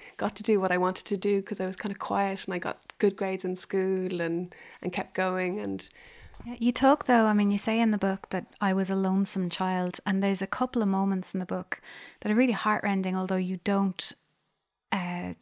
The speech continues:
Speaker 2: you don't indulge in self-pity, but you describe one scene where somebody, you had a phone call on a Saturday afternoon,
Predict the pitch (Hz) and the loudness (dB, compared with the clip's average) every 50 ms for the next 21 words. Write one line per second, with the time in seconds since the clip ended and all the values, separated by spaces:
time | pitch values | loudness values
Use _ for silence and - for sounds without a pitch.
0 | - - _ - 208 208 220 220 - - 202 196 190 202 202 202 202 196 190 175 | -18 -10 _ 0 0 2 2 2 2 2 2 2 2 2 2 2 2 0 0 -2
1 | - 190 185 175 - - 240 220 208 190 185 - 180 - - 185 190 190 190 180 | -2 -4 -6 -6 -4 -4 0 2 2 2 0 -2 -4 -6 -4 -4 -4 -4 -4 -4
2 | - 190 - - 202 202 202 190 190 196 202 202 196 202 196 190 180 - - - | -4 -4 -2 0 0 0 0 0 0 0 2 4 4 4 2 2 0 -4 -10 -16
3 | - - - - - _ _ _ - - - - 220 202 196 190 185 185 185 185 | -18 -18 -20 -20 -20 _ _ _ -8 -6 0 2 4 4 4 4 4 2 2 0
4 | 180 180 180 180 180 175 180 175 - - _ _ _ _ _ _ _ _ _ _ | -2 -2 -2 -2 -2 -4 -4 -6 -8 -12 _ _ _ _ _ _ _ _ _ _
5 | _ - - - 233 214 202 196 202 190 190 185 - - - - - 220 202 196 | _ -6 -2 2 2 2 2 2 2 2 0 0 -2 -6 -8 -8 -6 -2 0 0
6 | 196 190 - - 220 208 208 208 208 - 208 190 185 180 180 180 180 - 196 190 | 0 -2 0 2 4 4 6 4 4 2 0 0 2 0 0 0 0 0 0 0
7 | 180 180 180 180 180 175 180 - - - 190 185 185 185 185 185 180 180 | 0 -2 -2 -2 -2 -2 -4 -4 -4 -2 0 2 2 2 2 0 0 -2